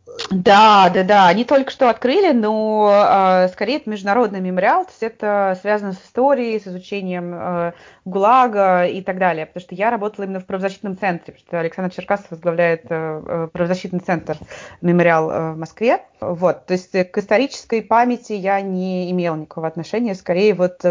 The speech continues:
к памяти, к исторической памяти в войне, да. Но, м, мемориал во Франции открыли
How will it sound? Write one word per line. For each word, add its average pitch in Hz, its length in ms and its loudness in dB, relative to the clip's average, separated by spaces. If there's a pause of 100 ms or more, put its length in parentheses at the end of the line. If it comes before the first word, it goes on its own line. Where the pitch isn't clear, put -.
(120)
к 175 200 0
памяти, 185 500 -2
к - 60 -12
исторической 226 420 -4
памяти 208 380 -2
в 185 80 -10
войне, 208 400 0
да. 156 340 -2 (360)
Но, 220 500 0
м, 190 960 -6
мемориал 208 340 2
во 233 80 -2
Франции 240 360 -6
открыли 214 600 -2